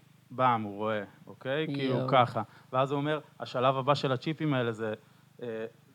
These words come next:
Speaker 1: להתחבר לנו לאינטרנט, נגיד, ולהעביר לך,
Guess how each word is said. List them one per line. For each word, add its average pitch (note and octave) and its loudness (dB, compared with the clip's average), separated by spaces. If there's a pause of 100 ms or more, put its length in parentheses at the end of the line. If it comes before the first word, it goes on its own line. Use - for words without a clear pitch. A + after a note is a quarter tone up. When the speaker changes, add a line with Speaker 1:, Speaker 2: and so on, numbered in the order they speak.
(520)
Speaker 1:
להתחבר A#2+ -8
לנו A#2+ -6
לאינטרנט, C3 -6
נגיד, D3+ -6 (400)
ולהעביר A2+ -6
לך, A#2 -4